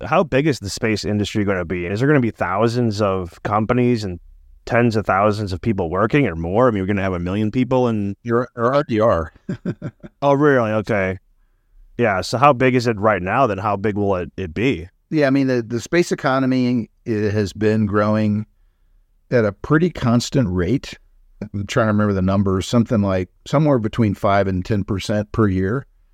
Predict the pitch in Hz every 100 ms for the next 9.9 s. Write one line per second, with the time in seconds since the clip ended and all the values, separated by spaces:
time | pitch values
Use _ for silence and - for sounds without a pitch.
0 | _ 123 104 - 113 101 - _ - 92
1 | - 110 92 95 95 110 123 _ _ _
2 | _ _ - 127 123 185 - 196 127 -
3 | 113 104 131 113 131 127 120 - 117 123
4 | - - - _ _ _ _ _ _ _
5 | _ _ - 123 123 - 127 117 - _
6 | - 113 120 110 117 120 113 120 - _
7 | - 95 98 110 110 127 - - 71 -
8 | 110 107 101 101 98 92 92 92 110 117
9 | 107 98 92 92 107 - 113 113